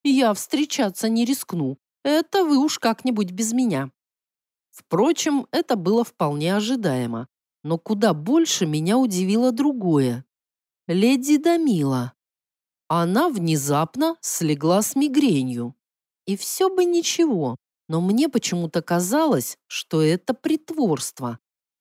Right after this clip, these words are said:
Только зачем? Может, они знакомы? Раз раньше леди Дамила была жрицей Ирата, то вполне могла в то время пересекаться и с инквизиторами, с лордом Хардвигом в том числе.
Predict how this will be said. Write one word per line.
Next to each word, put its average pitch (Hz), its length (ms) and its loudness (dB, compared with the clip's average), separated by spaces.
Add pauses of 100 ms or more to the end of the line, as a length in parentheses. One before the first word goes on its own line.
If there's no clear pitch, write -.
(140)
Только 156 360 -4
зачем? 180 680 -2 (460)
Может, 156 300 -4
они 175 200 2
знакомы? 175 680 0 (440)
Раз 202 340 0
раньше 220 400 0
леди 185 300 0
Дамила 165 480 2
была 151 280 0
жрицей 151 600 -2
Ирата, 135 440 -2 (220)
то 160 80 -2
вполне 151 560 0
могла 277 360 2
в - 80 -6
то 170 180 0
время 202 320 2
пересекаться 160 720 -4
и 196 60 0
с - 120 -6
инквизиторами, 214 920 0 (460)
с - 180 -10
лордом 254 480 4
Хардвигом 196 680 0
в - 80 -10
том 147 240 -4
числе. 247 640 -2